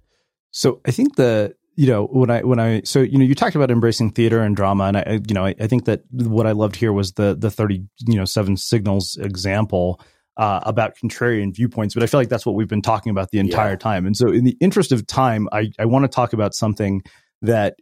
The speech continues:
Speaker 1: you say, uh, you know, in this idea of setting a rock down to cling to. And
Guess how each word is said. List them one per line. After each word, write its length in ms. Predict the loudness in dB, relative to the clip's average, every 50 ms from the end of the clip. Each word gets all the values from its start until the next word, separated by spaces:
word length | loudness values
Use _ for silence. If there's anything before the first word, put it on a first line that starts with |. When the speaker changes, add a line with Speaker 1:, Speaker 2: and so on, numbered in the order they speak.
| -8
Speaker 1:
you 240 | -4 0 0 0 0
say, 560 | 0 -4 -2 0 2 2 4 2 2 0 -2 -6 -6
uh, 320 | -4 -2 0 0 0 -2 -4 _ _ _ _ _ -12
you 200 | -2 2 2 2
know, 140 | 2 0 -2 0
in 140 | 2 2 2
this 140 | 2 2
idea 340 | 0 -2 0 2 2 0 0
of 260 | 0 -2 -4 -4 -4
setting 400 | -6 -4 -2 -2 0 0 -2 -2
a 80 | -4 -4
rock 280 | -2 0 -2 -2 -2 -2
down 160 | -2 -2 -2
to 60 | -2
cling 280 | -4 -2 -2 0 0 2
to. 180 | 2 2 2 2
And 300 | 2 2 0 0 -2